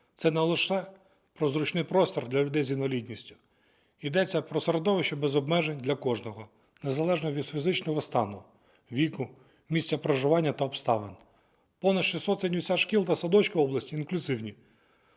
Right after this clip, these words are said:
У звичайних класах та групах навчається більше ніж чотири тисячі дітей з особливими освітніми потребами. Працюють майже сорок інклюзивно-ресурсних центрів. З дітьми займаються дефектологи,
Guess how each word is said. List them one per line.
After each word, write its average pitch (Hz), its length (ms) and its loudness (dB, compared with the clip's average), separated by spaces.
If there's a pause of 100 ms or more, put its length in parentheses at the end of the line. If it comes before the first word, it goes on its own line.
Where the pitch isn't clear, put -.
(180)
У 131 60 -10
звичайних 160 440 2
класах 190 380 2
та 156 80 -2
групах 165 320 0
навчається 156 440 0
більше 156 300 -2
ніж 147 160 -2
чотири 147 220 -2
тисячі 151 380 -4
дітей 170 380 0 (600)
з 139 80 -6
особливими 156 640 2
освітніми 143 440 -2
потребами. 110 580 -2 (600)
Працюють 165 460 4
майже 165 240 2
сорок 185 320 4
інклюзивно-ресурсних 160 880 0
центрів. - 440 2 (680)
З 120 80 -6
дітьми 160 280 2
займаються 143 500 0
дефектологи, 123 680 -2